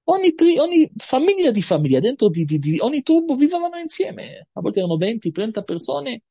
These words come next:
nonno con figli, con suoi nipoti, con sua nuora, con suo suocero, tutti insieme. E quando la capa, così c'era, eh, nel Midrash, il capo di, di casa entrava, si metteva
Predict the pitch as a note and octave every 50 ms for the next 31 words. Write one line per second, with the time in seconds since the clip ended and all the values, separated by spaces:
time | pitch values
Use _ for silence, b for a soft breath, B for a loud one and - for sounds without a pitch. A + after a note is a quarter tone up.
0 | b b b b b b _ - D3+ G3 A3 A#3 A#3+ A3 F3+ - - C#3+ C3 -
1 | - B3+ C4+ D4 C#4 C4+ C4 A3+ G3 - - D#3 D3 D3+ - D#3 D3 D3+ D#3 D3+
2 | - A#3 C4+ C#4+ C#4+ C4 C4+ - A3+ G#3 G3 F3+ b b b b b b b _
3 | _ - D3+ D3 D3 - D#3+ E3 F#3 A#3 C4+ D4 D4 C4+ B3+ A3+ - E3+ D3+ C#3+
4 | - D3+ C#3 - A3+ B3+ C#4 C4+ - - B3 A#3+ A#3 G#3+ G#3+ D#4+ D#4+ - D#4 D4
5 | C#4 - - F4 D#4+ B3 E3 _ _ _ _ _ _ _ _ _ _ _ _ _
6 | _ _ _ _ _ _ _ _ _ _ C#3 B2+ - E3 F3 F3 E3+ D#3 C#3+ C#3
7 | - _ - F#3 F3 - - D3 C3+ B2+ - C#3 C#3 D3+ F3 F3 - E3 C#3 B2+
8 | B2+ C3+ C3 B2 A2+ A#2+ A2 A2 A#2 A#2+ A2+ A2+ A#2 A2+ A#2+ A#2 A#2 B2+ B2 D3+
9 | F3+ F3 D#3+ - - - A#2 - - - F3 - - D#3+ C#3 C3 C3+ B2+ - _
10 | - C3 A#2+ A#2+ - - F3 F3 E3 D#3+ D3+ C3 B2+ A#2+ - C#3+ D#3+ F3+ F#3 G3+
11 | F#3 - - - C3+ B2 B2 A#2+ _ - F3+ E3+ E3 D3 B2+ A2+ A2